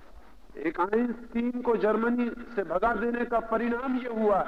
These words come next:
कि जो एटम बम जर्मनी में बन सकता था, वो अमेरिका में बना। सारे दुनिया का इतिहास अब और ही होगा।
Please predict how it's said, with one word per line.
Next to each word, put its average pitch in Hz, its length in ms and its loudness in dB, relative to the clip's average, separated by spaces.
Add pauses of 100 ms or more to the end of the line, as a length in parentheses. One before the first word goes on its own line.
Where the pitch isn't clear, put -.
(280)
कि 175 80 2
जो 196 320 4
एटम 208 480 0
बम 202 260 2
जर्मनी 196 400 4
में 202 240 2
बन 175 140 2
सकता - 340 -2
था, 156 120 -2
वो 151 200 2
अमेरिका 143 320 0
में 127 140 -6
बना। 107 240 -8 (2250)
सारे 196 460 4
दुनिया 226 400 4
का 226 160 0
इतिहास 226 840 2 (240)
अब 208 200 2
और 269 380 6
ही 277 100 8
होगा। 190 720 2